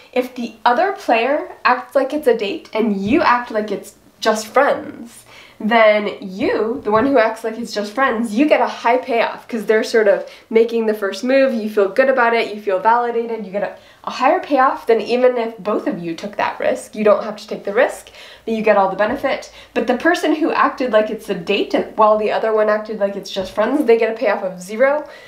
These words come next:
or a lower payoff because it's kind of embarrassing for them, the evening's awkward, et cetera, et cetera. And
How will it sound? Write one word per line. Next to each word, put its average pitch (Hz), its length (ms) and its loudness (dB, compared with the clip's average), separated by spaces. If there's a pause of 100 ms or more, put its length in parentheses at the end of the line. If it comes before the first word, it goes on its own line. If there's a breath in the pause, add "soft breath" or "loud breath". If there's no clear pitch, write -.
(160 loud breath)
or 208 100 4
a 202 60 6
lower 254 420 4
payoff 190 500 -6
because 185 680 -2 (240 loud breath)
it's 208 140 -6
kind 220 220 2
of 196 80 -2
embarrassing 247 720 2
for 226 180 0
them, 202 400 2
the 185 100 -6
evening's 185 600 -6 (260 soft breath)
awkward, 214 480 2
et - 140 -8
cetera, 175 240 -2
et - 100 -10
cetera. 220 500 -2 (440 loud breath)
And 196 420 2